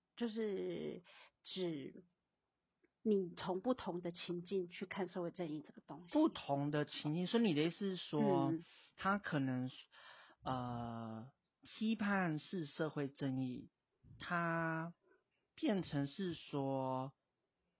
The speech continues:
Speaker 2: 我每一个人、每一个阶级，我都要去考虑到说，这样的社会正义到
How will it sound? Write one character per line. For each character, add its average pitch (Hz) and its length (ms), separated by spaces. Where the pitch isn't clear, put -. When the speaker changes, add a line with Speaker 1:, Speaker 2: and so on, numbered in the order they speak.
Speaker 2:
我 156 160
每 175 200
一 143 200
个 170 180
人、 123 320
每 127 300
一 131 180
个 151 240
阶 147 380
级， 120 400
我 131 100
都 135 100
要 151 120
去 156 140
考 - 200
虑 127 140
到 123 180
说， 117 460
这 196 160
样 160 240
的 117 220
社 - 260
会 139 160
正 139 240
义 131 220
到 135 160